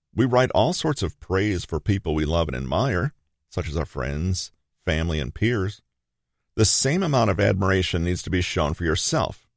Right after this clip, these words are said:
if not more. It will also help you reflect on all the aspects that you've thought of and become more motivated with what you have set out to accomplish in the future. You should also check in with your inner self more often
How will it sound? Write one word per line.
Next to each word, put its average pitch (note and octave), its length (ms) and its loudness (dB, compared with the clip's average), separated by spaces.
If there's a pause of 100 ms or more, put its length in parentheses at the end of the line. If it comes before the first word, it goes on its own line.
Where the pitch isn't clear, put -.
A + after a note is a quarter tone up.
(340)
if C3 240 -2
not A#2 280 0
more. F#2 400 0 (760)
It B2+ 60 0
will B2 120 10
also A#2+ 260 6
help A2 220 6
you G#2 80 4
reflect G#2 380 4
on F#2+ 100 4
all G2 200 4
the A2 160 0
aspects F#2 600 2
that - 180 -6
you've E2+ 120 -4
thought G2 340 4
of E2 280 2 (460)
and D3+ 160 0
become C#3 380 2
more A2 200 6
motivated F#2+ 720 2
with F2 180 -2
what F#2+ 140 2
you F#2 120 0
have D#2+ 140 0
set F2+ 240 0
out D2 160 2
to C2+ 100 -2
accomplish - 540 -2
in - 80 -6
the - 60 -8
future. - 400 -4 (1900)
You C#3+ 60 -8
should - 120 -4
also E4+ 200 -4
check A#2+ 340 0
in A2+ 140 2
with F#2 140 2
your F#2 220 0
inner G2+ 240 2
self G2+ 400 0
more C2+ 220 -2
often - 360 -4